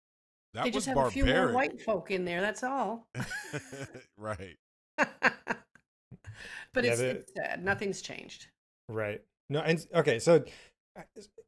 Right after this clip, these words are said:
Speaker 3: how did you get involved in sort of converting that personal experience of this us versus them and not being able to access information and all of those, you know, the, the scary thoughts?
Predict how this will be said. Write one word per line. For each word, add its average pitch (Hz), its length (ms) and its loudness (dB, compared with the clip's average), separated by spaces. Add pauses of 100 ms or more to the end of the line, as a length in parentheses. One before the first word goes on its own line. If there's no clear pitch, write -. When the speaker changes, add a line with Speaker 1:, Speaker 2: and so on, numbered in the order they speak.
(120)
Speaker 3:
how 175 180 2
did 190 180 6
you 180 120 2
get 156 340 4
involved 135 640 4
in 123 480 -4
sort 120 240 0
of 107 160 -4 (340)
converting 139 560 6
that 117 280 -2 (300)
personal 127 920 2
experience 113 800 2
of 104 160 -6
this 110 340 -4
us 123 180 -2
versus 120 360 -2
them 147 280 6
and 117 120 0
not 123 180 -2
being 120 140 0
able 113 140 0
to 117 60 -6
access 117 540 -4
information 120 760 -2
and 107 260 -6 (480)
all 143 180 6
of 123 160 4
those, 117 640 2
you 131 80 -4
know, 107 220 -2 (100)
the, 123 220 -2
the 117 100 -2
scary 127 480 4
thoughts? - 560 -8